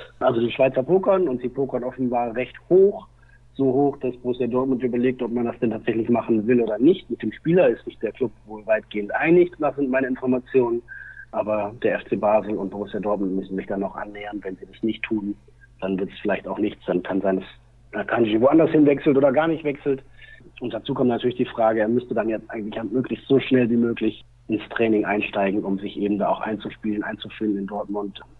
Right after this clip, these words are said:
mit anderen Mitspielern in einer anderen Liga. Wenn er für relativ viel Geld, ich sag mal zwanzig Millionen plus minus, verpflichtet würde, dann soll er natürlich auch sofort helfen und kein Perspektivtransfer sein.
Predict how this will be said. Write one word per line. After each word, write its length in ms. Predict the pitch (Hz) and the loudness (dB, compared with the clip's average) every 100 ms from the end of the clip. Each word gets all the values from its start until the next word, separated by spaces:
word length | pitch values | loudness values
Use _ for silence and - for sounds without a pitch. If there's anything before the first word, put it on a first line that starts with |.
| - | -10
mit 140 | 104 | -2
anderen 380 | 107 107 107 110 - | 0 2 2 0 2
Mitspielern 640 | 127 120 - 120 110 117 | 0 0 2 4 6 6
in 140 | 123 | 4
einer 80 | 117 | 2
anderen 280 | 117 120 120 | 2 4 4
Liga. 400 | 117 117 104 - - - - - | 4 2 -2 -6 -12 -20 -20 -14
Wenn 320 | 104 101 113 | -6 -2 0
er 240 | 92 90 - - | 0 -2 -4 -6
für 200 | 113 104 - - | -4 -4 -8 -10
relativ 400 | 104 113 113 107 | -6 -2 -2 0
viel 140 | 120 | -2
Geld, 340 | 101 110 110 101 | 2 2 2 -2
ich 100 | - | -4
sag 140 | 98 | -4
mal 120 | 104 | -4
zwanzig 320 | 98 104 107 | -2 -4 -4
Millionen 460 | 104 113 110 107 104 | -2 0 0 0 -2
plus 220 | 107 107 | -4 -2
minus, 300 | 113 107 101 104 - - - | 2 2 2 -6 -20 -20 -14
verpflichtet 440 | - - 120 127 101 | -12 0 2 2 2
würde, 220 | 113 110 | 2 4
dann 160 | 107 | 2
soll 100 | 110 | 2
er 80 | 123 | 2
natürlich 380 | 113 - - 110 | 2 2 0 0
auch 100 | 104 | -2
sofort 300 | 120 - 113 | -4 -2 2
helfen 360 | 135 135 - 98 - - - _ | 4 4 2 -8 -14 -20 -20 _
und 260 | 104 101 - | -8 -8 -6
kein 300 | 101 98 98 | -4 -4 -4
Perspektivtransfer 960 | 98 - 104 120 - 92 90 98 92 | -6 -4 -2 -2 -2 -6 -6 -2 -2
sein. 320 | 87 90 95 | 2 0 0